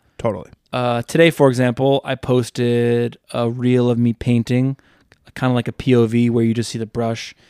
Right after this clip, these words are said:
Speaker 2: and I knew it would perform poorly because the last three weeks I've been posting videos of myself, kinda modeling, and other people opening artworks, and more of a lifestyle.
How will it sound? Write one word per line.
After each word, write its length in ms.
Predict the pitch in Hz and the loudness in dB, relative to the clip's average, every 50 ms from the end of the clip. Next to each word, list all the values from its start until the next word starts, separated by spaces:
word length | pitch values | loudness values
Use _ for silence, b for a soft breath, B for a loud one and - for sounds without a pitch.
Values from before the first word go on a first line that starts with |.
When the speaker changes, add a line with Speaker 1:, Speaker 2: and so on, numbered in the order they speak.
| b b b b b b | b b b b b b
Speaker 2:
and 160 | b 135 131 135 | b 0 0 2
I 120 | 135 131 | 2 2
knew 340 | 131 135 135 135 143 147 151 | 2 2 2 4 4 4 4
it 100 | 151 147 | 4 4
would 200 | 139 139 131 - | 2 2 0 -2
perform 540 | - 135 117 - - 135 131 127 120 113 - - | -4 -6 -6 -2 -2 0 0 0 0 -2 -4 -8
poorly 480 | - - 135 127 131 131 143 156 165 165 | -6 -2 2 2 4 4 4 2 2 0
because 400 | 139 131 120 - 127 123 113 117 | 0 -2 -2 -2 -2 -2 -2 -4
the 80 | 127 123 | -6 -6
last 600 | 123 123 120 123 123 123 120 117 - - - _ _ _ _ _ _ _ _ _ _ _ | -4 -4 -4 -4 -4 -4 -6 -8 -10 -14 -20 _ _ _ _ _ _ _ _ _ _ _
three 320 | - 135 131 131 131 131 131 | -4 -2 0 2 2 2 2
weeks 360 | 127 127 131 143 139 - - | 2 2 2 0 0 -4 -6
I've 160 | 110 135 123 | -6 -4 -4
been 100 | 127 120 | -4 -4
posting 340 | - 127 127 117 123 120 117 | -2 -4 -4 -4 -4 -6 -6
videos 380 | 110 120 120 123 123 120 117 | -4 -4 -4 -4 -4 -4 -6
of 100 | 127 123 | -8 -10
myself, 840 | 120 117 123 131 - - 226 214 196 190 196 196 185 - - - - | -10 -10 -12 -10 -4 0 2 2 4 4 4 4 2 0 -8 -16 -10
kinda 220 | - 151 127 113 | -6 -6 -4 -4
modeling, 840 | 117 131 156 165 160 160 165 165 160 170 165 165 165 165 160 160 143 | -4 -4 -4 -4 -4 -2 -2 -2 0 0 0 2 2 2 2 2 2
and 100 | 135 113 | 0 -2
other 160 | 131 127 127 | -4 -6 -6
people 380 | - - 185 165 - 160 143 | -4 -4 -4 -4 -2 -2 -2
opening 320 | 151 165 156 - 156 151 143 | 0 -2 0 0 0 0 2
artworks, 600 | 139 151 151 139 139 143 143 139 139 - - - b b b b b b | 2 0 0 0 0 0 -2 -2 -2 -6 -12 -20 b b b b b b
and 120 | b 147 160 | b -2 2
more 180 | 175 190 190 175 | 4 6 6 6
of 60 | 160 | 6
a 40 | 143 | 4
lifestyle. 760 | 127 123 127 147 156 - - - 165 165 170 180 190 202 - | 2 2 0 0 -2 -2 -4 -6 -6 -4 -4 -6 -6 -8 -10